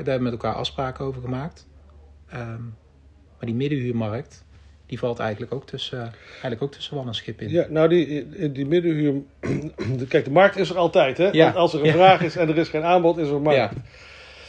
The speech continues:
Speaker 2: De, de, het, het aanbod op de markt is er niet. En dat is logisch. En, en daar zit voor, da-, daar zit een, eh, eh, een groot probleem. Als je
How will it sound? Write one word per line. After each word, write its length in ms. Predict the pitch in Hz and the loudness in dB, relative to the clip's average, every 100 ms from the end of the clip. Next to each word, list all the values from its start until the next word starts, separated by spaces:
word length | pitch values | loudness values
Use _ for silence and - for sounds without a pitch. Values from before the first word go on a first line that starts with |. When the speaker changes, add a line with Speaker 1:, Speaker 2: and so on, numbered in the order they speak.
| - - - | -20 -8 2
Speaker 2:
De, 120 | 160 | 4
de, 100 | 180 | 4
het, 240 | 170 160 - | 2 0 0
het 160 | 135 | -8
aanbod 540 | - 208 247 175 156 170 | -2 2 2 4 2 0
op 160 | 147 | -4
de 120 | 156 | -4
markt 360 | 131 139 135 - | 0 0 -2 -2
is 160 | 156 120 | -4 -4
er 80 | 120 | -4
niet. 300 | 127 107 - | -6 -8 -6
En 140 | 165 | -2
dat 160 | 185 196 | -2 -2
is 140 | 208 | -4
logisch. 580 | 190 202 170 - 101 - - | 4 6 6 2 -14 -12 -8
En, 200 | 147 147 | -8 -6
en 100 | 147 | -2
daar 200 | 165 160 | 0 0
zit 180 | 160 | -6
voor, 220 | - 156 151 | -6 -6 -4
da-, 160 | 147 143 | -8 -6
daar 260 | 143 135 117 | -4 -4 -4
zit 280 | 175 - - | -8 -8 -12
een, 180 | 143 139 | -10 -4
eh, 360 | 135 131 123 120 | -2 -2 -4 -6
eh, 40 | - - 123 117 110 110 | -10 -14 -12 -10 -12 -14
een 60 | 110 | -8
groot 220 | 190 196 | -2 -2
probleem. 440 | - 131 131 151 170 | -4 -6 -2 -2 0
Als 300 | 180 185 - | 0 0 2
je 220 | 185 | 2